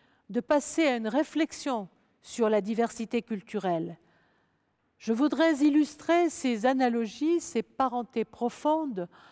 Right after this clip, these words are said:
en vous présentant l'histoire d'une discipline qui m'a beaucoup passionnée,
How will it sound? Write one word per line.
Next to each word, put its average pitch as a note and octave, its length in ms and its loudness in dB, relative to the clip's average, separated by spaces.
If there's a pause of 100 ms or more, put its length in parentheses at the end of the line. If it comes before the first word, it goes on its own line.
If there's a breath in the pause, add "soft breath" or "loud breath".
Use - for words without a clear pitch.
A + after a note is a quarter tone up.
(300 loud breath)
en D4 160 4
vous D4 160 4
présentant E4+ 760 2
l'histoire C#4 640 0
d'une A3 180 -6
discipline B3+ 840 0 (580 soft breath)
qui B3+ 140 2
m'a B3+ 260 6
beaucoup C4+ 460 -2
passionnée, A3 760 -2